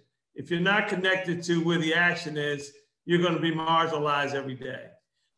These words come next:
Um, within that, um, cohort, if you will, are relationships. So you, you have to establish relationships, and you can't demonize capitalism and free enterprise,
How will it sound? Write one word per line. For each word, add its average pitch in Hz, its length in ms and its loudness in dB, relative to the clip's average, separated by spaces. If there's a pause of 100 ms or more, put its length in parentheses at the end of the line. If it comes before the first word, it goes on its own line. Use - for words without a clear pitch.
Um, 139 340 -4 (340)
within 220 680 0
that, 208 460 2 (760)
um, 156 260 -8
cohort, 196 580 4
if 160 220 -2
you 156 140 -4
will, 156 440 0 (520)
are 185 200 4
relationships. - 1080 0 (320)
So - 120 -4
you, 180 180 2
you 185 320 0
have 202 260 4
to 202 100 0
establish 190 680 0 (680)
relationships, 170 880 -2
and 151 100 -8
you 147 100 -4
can't 214 460 -2
demonize 175 840 -2 (420)
capitalism 175 920 0 (300)
and 156 120 -2
free 190 260 2
enterprise, 156 760 -2